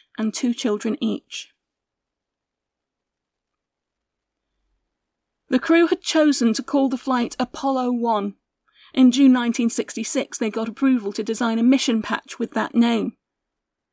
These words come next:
The name was publicly used in a newspaper article in August nineteen sixty-six, and when the C S M was delivered to the Kennedy Space Center, the contractor,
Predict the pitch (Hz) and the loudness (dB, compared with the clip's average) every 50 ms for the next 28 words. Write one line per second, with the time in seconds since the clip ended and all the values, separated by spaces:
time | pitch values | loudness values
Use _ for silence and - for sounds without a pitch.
0 | _ _ _ - - 226 240 247 240 233 220 220 - - - 285 269 262 240 - | _ _ _ -2 2 4 4 6 6 4 4 2 0 -2 0 0 0 0 -2 -2
1 | - 254 247 214 226 233 233 220 - 285 262 262 247 240 240 233 - - - 269 | 0 0 0 0 0 0 -2 0 2 4 4 6 6 6 4 2 0 -4 -6 -6
2 | 233 - - - 240 220 220 - - - - 240 226 226 226 - - 240 226 214 | -6 -6 -4 -2 -2 -2 -2 -4 -6 -10 -6 -4 -2 -2 -2 0 0 0 0 0
3 | - 208 - - 220 226 220 220 - 220 214 214 - - - - - - 208 - | -2 -4 -4 -4 -4 -2 -2 -2 -2 -4 -4 -4 -4 -4 -6 -6 -6 -8 -8 -6
4 | - - - 262 - _ - - - - - _ _ _ _ _ _ _ _ _ | -4 -2 0 -2 -2 _ -8 -12 -12 -12 -14 _ _ _ _ _ _ _ _ _
5 | - - 233 226 247 247 240 233 233 - - 311 302 277 269 - 233 247 262 240 | -2 0 0 2 4 4 4 2 2 2 2 2 2 2 0 -2 0 2 2 2
6 | 233 233 233 - - 254 254 269 247 - 220 - - 214 220 220 - - 285 254 | 2 2 -2 -4 -2 0 2 2 2 0 -2 -6 -6 -6 -6 -6 -4 0 0 0
7 | 233 202 - 220 - - - 285 277 277 - - - 220 220 214 - - 202 202 | 0 0 -2 -6 -8 -6 -2 0 0 0 0 0 -2 -2 -2 -2 -4 -6 -6 -6
8 | - _ _ _ _ _ _ _ _ - - - - 262 262 247 233 - 226 - | -8 _ _ _ _ _ _ _ _ -8 -8 -4 0 2 4 4 2 2 0 -2
9 | - - - 220 240 | -2 -2 -2 -2 -2